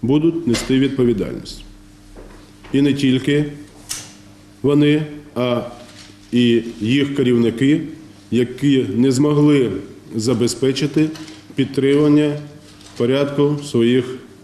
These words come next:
підрозділах. Ця справа знаходиться на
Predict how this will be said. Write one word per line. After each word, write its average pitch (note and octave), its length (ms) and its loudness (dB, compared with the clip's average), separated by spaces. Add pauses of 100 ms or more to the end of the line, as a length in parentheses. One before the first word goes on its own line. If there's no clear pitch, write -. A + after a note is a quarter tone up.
(160)
підрозділах. F2 540 -4 (840)
Ця E3 200 0
справа C3+ 580 0 (400)
знаходиться A#2+ 840 0 (800)
на A#2 320 0